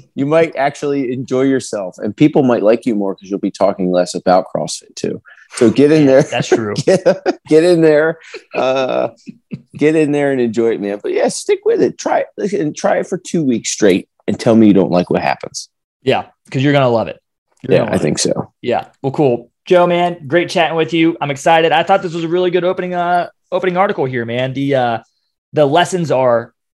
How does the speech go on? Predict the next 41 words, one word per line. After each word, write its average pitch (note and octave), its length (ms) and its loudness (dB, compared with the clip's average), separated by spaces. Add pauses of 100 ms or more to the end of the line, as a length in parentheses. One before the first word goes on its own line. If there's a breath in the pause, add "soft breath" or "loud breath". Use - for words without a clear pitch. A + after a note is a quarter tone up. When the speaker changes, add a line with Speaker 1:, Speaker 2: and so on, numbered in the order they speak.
(100)
Speaker 2:
um, G#2 360 -6 (1080)
they're D3 220 2
transferable D#3 640 2
to C#3 100 2
many C3+ 300 -2
different B2 300 -4
aspects A2+ 340 -6
of G2+ 80 -8
life, D#2 260 -4
but A#2+ 60 -2
we're C3 140 0
sticking B2+ 320 -2
with A#2 160 -2
it A2+ 80 -2
on G#2 100 -4
training G2+ 320 -8
right F#2 160 -6
now. D#2 160 -12
So - 160 -8
I G#2 40 -4
love G2 260 -8
it. - 120 -16
So A#2 380 0 (220 soft breath)
Speaker 1:
I - 80 -8
love C#3+ 100 4
Speaker 2:
next D#3 160 2
Speaker 1:
it. D#3+ 100 2
Speaker 2:
up, D#3+ 220 2
we're D#3+ 100 0
gonna D3+ 100 2
talk D3+ 120 -4
about C#3 180 0
concentration. D3+ 720 -6
How C#3+ 120 -4
do - 20 -2
you C#3+ 60 -6
concentrate D3 280 -6
a C#3+ 40 -2
little C#3+ 100 -2
bit C3+ 140 -4
more D3 360 -2